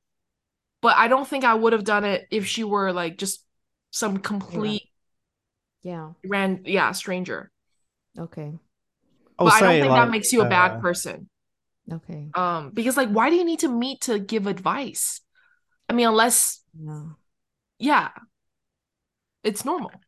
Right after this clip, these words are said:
Speaker 3: Well, I think with both of you, it isn't, it isn't just advice, right? It's that celebrity factor, isn't it? Like, they both, you, you've got
Speaker 1: <clears throat>
Speaker 3: X amount of followers and, you know, you're pu-, well publicized in, like, watch media. So I think that's it.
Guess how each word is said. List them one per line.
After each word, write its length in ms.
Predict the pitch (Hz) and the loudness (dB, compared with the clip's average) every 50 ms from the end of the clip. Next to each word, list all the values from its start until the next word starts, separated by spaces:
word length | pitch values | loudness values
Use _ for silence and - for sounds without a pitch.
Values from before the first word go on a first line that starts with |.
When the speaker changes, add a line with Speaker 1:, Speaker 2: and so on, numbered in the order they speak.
| _ _ - | _ _ -6
Speaker 3:
Well, 100 | 160 156 | -2 0
I 80 | 156 | 0
think 220 | 143 220 190 147 127 | 2 2 0 2 2
with 120 | 127 120 | 2 2
both 240 | 123 131 139 131 - | 4 4 2 2 0
of 80 | 113 87 | -4 -6
you, 120 | 90 85 | -4 -4
it 80 | 87 104 | -4 -4
isn't, 180 | 120 104 113 73 | -6 -6 -6 -4
it 120 | 107 117 | -2 -2
isn't 200 | 127 123 127 113 | -2 0 -2 -2
just 220 | 101 113 98 - 101 | -4 -4 -6 -6 -8
advice, 400 | 92 - 101 101 98 98 - - | -8 -4 -4 -4 -4 -4 -6 -6
right? 200 | 82 80 73 67 | -6 -6 -6 -6
It's 140 | 78 - - | -10 -10 -8
that 140 | 104 95 90 | -6 -6 -6
celebrity 540 | - - 95 92 95 82 92 - - 82 73 | -6 -8 -6 -6 -6 -6 -8 -10 -12 -14 -12
factor, 460 | - - - - _ _ 76 73 71 | -10 -10 -12 -12 _ _ -16 -14 -14
isn't 180 | 76 73 - 76 | -14 -14 -16 -16
it? 140 | 69 67 - _ | -16 -16 -16 _
Like, 260 | 80 80 85 85 80 | -10 -10 -10 -8 -8
they 120 | 98 92 92 | -8 -8 -6
both, 340 | - 98 95 90 87 - _ _ _ | -4 -4 -4 -6 -8 -12 _ _ _
you, 100 | 101 101 | -14 -12
you've 160 | 90 98 101 95 | -10 -8 -6 -4
got 200 | - - 113 98 | -2 -2 -2 -2
Speaker 1:
<clears throat> 0 | |
Speaker 3:
X 180 | 107 98 - - | -4 -6 -6 -8
amount 180 | 101 95 92 | -8 -8 -8
of 80 | 87 - | -8 -8
followers 540 | - 98 95 92 87 87 87 87 87 80 87 | -6 -4 -4 -2 -2 -2 -2 -2 -2 -4 -6
and, 220 | 85 71 78 71 71 | -8 -10 -12 -14 -12
you 200 | - 90 92 87 | -10 -8 -6 -6
know, 80 | 85 | -6
you're 280 | 80 80 82 90 85 - | -6 -8 -8 -8 -10 -12
pu-, 160 | - - - | -12 -14 -10
well 180 | 98 101 95 90 | -6 -4 -4 -4
publicized 760 | - - 101 107 95 - - - 82 82 85 80 76 - _ | -4 -6 -8 -6 -6 -6 -4 -4 -4 -4 -4 -6 -8 -12 _
in, 240 | 85 85 85 82 82 | -12 -12 -12 -10 -10
like, 200 | 80 80 67 69 | -10 -12 -10 -8
watch 220 | 95 92 - - - | -8 -10 -8 -10 -8
media. 380 | 90 87 80 87 85 82 82 | -8 -6 -6 -6 -6 -6 -6
So 140 | 82 - 92 | -6 -6 -6
I 80 | 85 82 | -6 -4
think 220 | - 113 92 82 | -4 -4 -4 -2
that's 260 | 85 87 92 - - | -4 -6 -6 -8 -12
it. 140 | 82 80 76 | -12 -14 -10